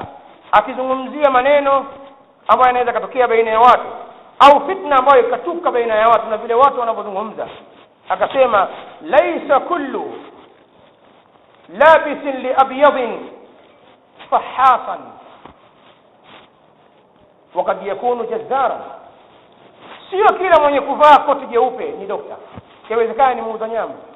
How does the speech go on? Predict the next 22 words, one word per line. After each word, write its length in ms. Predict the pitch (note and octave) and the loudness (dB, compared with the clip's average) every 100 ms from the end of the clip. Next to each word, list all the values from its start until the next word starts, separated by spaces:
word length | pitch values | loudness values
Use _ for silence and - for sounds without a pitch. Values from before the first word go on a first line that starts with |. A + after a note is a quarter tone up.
| - _ _ _ _ _ _ _ _ _ _ _ _ _ _ - | -20 _ _ _ _ _ _ _ _ _ _ _ _ _ _ -14
kwa 80 | - | -4
sababu 320 | F#3+ B3+ A#3 | 4 4 4
pia 180 | B3+ B3 | 0 2
nao 140 | B3+ | 4
wanavaa 300 | B3 A#3 A#3+ | 4 4 2
hivyo. 320 | C4+ A3 A3 G#3+ - - - - - - _ _ _ _ _ _ _ | 2 -4 -10 -12 -16 -20 -20 -20 -20 -20 _ _ _ _ _ _ _
Kwa 100 | C4 | 2
hiyo 120 | D4 C4+ | 4 2
utazamo 460 | C4+ C4 D#4 D#4 C4 | 2 4 4 4 0
ni 80 | |
kusema 340 | B3+ A#3 C4 A3 | -4 -6 -6 -6
ni 100 | G#3+ | -2
nani. 240 | G#3+ - - - - - _ - - - | -2 -4 -10 -20 -20 -20 _ -20 -20 -8
Sio 200 | A4 G4+ | -2 0
kila 280 | F#4 G4+ F#4 | 0 -2 -2
mwenye 240 | D#4+ D4 | -2 -6
kuvaa 300 | C#4+ C#4+ D#4 | -8 0 0
koti 200 | B3 A#3 - | 0 -6 -10
jeupe 220 | C4 B3+ | -8 -8
ni 60 | A3 | -8
dokta, 380 | C#4+ D4 A#3+ D3+ - - - - _ _ - _ _ _ - | -8 -2 0 0 -4 -18 -20 -20 _ _ -20 _ _ _ -2
yaani 200 | C4+ | -2